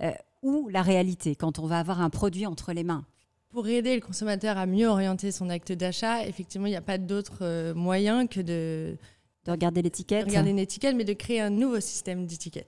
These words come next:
Speaker 1: Mm.
Speaker 2: Demain, lorsque on, on saura afficher sur les produits avec système de Q R code, par exemple, une sorte de label extrêmement universel où toutes les marques s'engagent en collectif à rejoindre ce mouvement, à savoir, euh, de, que le consommateur sache si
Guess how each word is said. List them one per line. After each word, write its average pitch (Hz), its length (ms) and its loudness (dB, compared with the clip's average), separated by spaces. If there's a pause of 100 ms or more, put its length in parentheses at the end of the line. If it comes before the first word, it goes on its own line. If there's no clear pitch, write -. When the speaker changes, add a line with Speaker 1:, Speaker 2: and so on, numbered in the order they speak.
Speaker 1:
Mm. 208 80 -18 (240)
Speaker 2:
Demain, 226 300 2
lorsque 190 280 -6 (360)
on, 190 180 -4 (100)
on 185 280 -4
saura 262 400 0
afficher 220 560 -2
sur 196 180 -4
les 175 80 -4
produits 208 540 -2 (340)
avec 180 260 -6
système - 380 -2
de 185 80 -2
Q 196 220 -6
R 190 160 -4
code, 196 220 -4
par 180 220 -6
exemple, 180 380 -4
une 175 60 -4
sorte 185 180 -6
de 175 100 -4
label 208 520 -2
extrêmement 185 420 -6
universel 208 720 -2
où - 20 -10
toutes 196 200 -14
les 208 100 -2
marques 208 300 -4
s'engagent 208 560 -2
en 175 100 -6
collectif 202 600 -6 (260)
à 170 120 -6
rejoindre 196 320 -2
ce 202 140 -8
mouvement, 190 480 -2 (320)
à 175 40 -18
savoir, 196 360 -4 (340)
euh, 143 200 -8
de, 139 100 -10
que - 220 -12
le 190 80 -18
consommateur 196 560 -6
sache 240 300 -4
si 202 280 -6